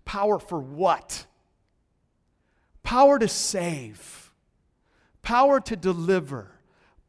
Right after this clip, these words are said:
power to rescue. A really clear way to see that is when Israel is moving out of Egypt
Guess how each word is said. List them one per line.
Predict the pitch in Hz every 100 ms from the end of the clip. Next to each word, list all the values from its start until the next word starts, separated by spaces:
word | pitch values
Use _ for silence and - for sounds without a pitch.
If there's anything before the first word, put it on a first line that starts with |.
| _
power | - 262 285 277
to | 269 208
rescue. | 180 165 196 196 - - - 147 113 95 _ _ _ _ _ _ _ _ _ _ _ _ _ _ _ _ _ _ _ _
A | 131
really | 151 165 143 139 - _ _ _ _
clear | - 196 165
way | 165 147
to |
see | 131 - 180
that | 156 147
is | 151 147 139 127 - _ _ _
when | 151 147 139 139 - _
Israel | 175 175 180 190 208 214 220 _ _ _ _ _ _ _ _ _ _ _ _ _
is | 127
moving | 131 165 165 165
out | 156 147 180 - _ _ _ _ _ -
of | 135 -
Egypt | 170 170 175 226 220 -